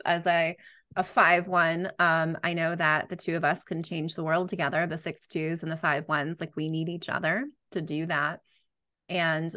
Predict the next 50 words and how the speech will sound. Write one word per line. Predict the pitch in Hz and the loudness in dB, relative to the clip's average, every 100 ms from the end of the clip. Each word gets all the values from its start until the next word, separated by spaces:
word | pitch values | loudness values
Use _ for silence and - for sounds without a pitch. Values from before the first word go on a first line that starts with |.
| - 185 | -10 -2
who | 170 208 | 4 4
better | 180 175 175 | 4 2 0
to | 185 | -2
direct | 170 160 160 - | 2 2 2 0
my | 147 156 | -4 -2
and | 170 | 0
guide | 151 151 | 2 2
my | 156 | 0
energy | 151 170 175 147 | 0 -2 -2 -4
than | 156 | -4
a | 151 | -6
projector? | - 156 - - - 196 226 _ _ _ _ _ _ _ | -6 -6 -4 -4 -4 -4 -6 _ _ _ _ _ _ _
And, | 185 175 170 165 160 170 - | 0 2 4 2 0 -4 -2
uh, | 175 160 151 | 2 4 2
you | 156 | 0
know, | 170 | 0
you're | 165 | 0
valued | 175 170 165 170 | 2 4 6 4
for | 170 175 | 0 0
what | 170 - | 2 2
you | 160 | 0
see | 165 - 151 | -4 -4 -4
for | 165 151 | -4 -4
a | 147 156 | -2 -2
reason. | 160 147 175 151 139 202 220 _ - | -2 -6 -4 -4 -4 -8 -12 _ -4
And | 180 160 160 160 - | 0 2 0 -4 -6
when | 170 | -2
I | 160 | -2
get | 160 | -4
to | - | -8
coach | - 170 - | -6 -4 -4
projectors, | 175 165 156 - 151 139 147 - | -2 0 0 0 -2 -2 -4 -10
when | 185 175 | -6 -4
they | 165 160 | -2 -4
learn | 156 156 156 160 | -2 -2 -2 -2
that | 160 160 165 | -2 0 -2
they're | - 160 | -2 -4
supposed | 160 156 151 160 | -4 -6 -6 -6
to | 151 | -6
be | 151 | -4
valued | 156 139 139 147 170 | 0 0 0 -4 -8
for | 156 | -6
what | 151 - | -4 -4
they | - | -6
see, | 156 - 147 151 160 | -8 -10 -8 -6 -4
not | 151 143 - | -4 -6 -6
for | 160 | -6
what | 143 143 | -4 -6
they | 151 | -8
do, | 160 160 156 165 202 | -8 -8 -8 -8 -8